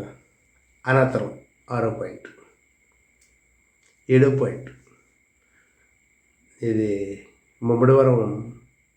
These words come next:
బాలయ్య బాబు గుళ్ళకి వెళ్ళే కాడ సెంటర్ ఒకటి, అంటే పోలీస్ స్టేషన్ ప-, రిజిస్టర్, రిజిస్టర్ ఆఫీస్ దగ్గరలో ఏడు పాయింట్లు, అక్కడి నుంచి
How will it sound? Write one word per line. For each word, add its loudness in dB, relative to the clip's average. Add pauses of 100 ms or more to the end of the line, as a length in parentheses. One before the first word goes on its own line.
(720)
బాలయ్య 0
బాబు 2 (140)
గుళ్ళకి -2 (800)
వెళ్ళే 0 (100)
కాడ -2 (220)
సెంటర్ -2
ఒకటి, -6 (220)
అంటే -10
పోలీస్ -2
స్టేషన్ -4
ప-, -6
రిజిస్టర్, -4
రిజిస్టర్ -4
ఆఫీస్ -6
దగ్గరలో -10 (440)
ఏడు 0
పాయింట్లు, -8 (720)
అక్కడి -6
నుంచి -4